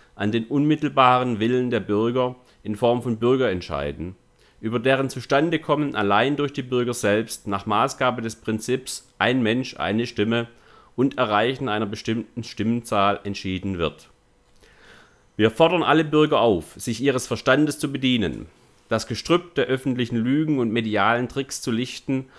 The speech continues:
und für den Erhalt der Demokratie und für den Erhalt der Bürgerrechte und für ein manipulationsfreies Geldsystem einzutreten.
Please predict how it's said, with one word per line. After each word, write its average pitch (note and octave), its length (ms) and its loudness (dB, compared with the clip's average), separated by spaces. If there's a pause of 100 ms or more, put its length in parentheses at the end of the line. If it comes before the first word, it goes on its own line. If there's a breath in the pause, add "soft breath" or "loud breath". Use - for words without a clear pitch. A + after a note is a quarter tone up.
(160 loud breath)
und A2 120 -2
für D#3 160 2
den D3+ 160 2
Erhalt C3+ 380 2
der C3 80 0
Demokratie C3 800 -2
und G#2+ 180 -4
für D3+ 160 -2
den D3 140 2
Erhalt B2 340 0
der A#2+ 60 0
Bürgerrechte A#2 760 -2
und - 200 -4
für D3 180 2
ein B2+ 140 0
manipulationsfreies B2 1300 -2
Geldsystem A2 640 -4
einzutreten. D2+ 840 -8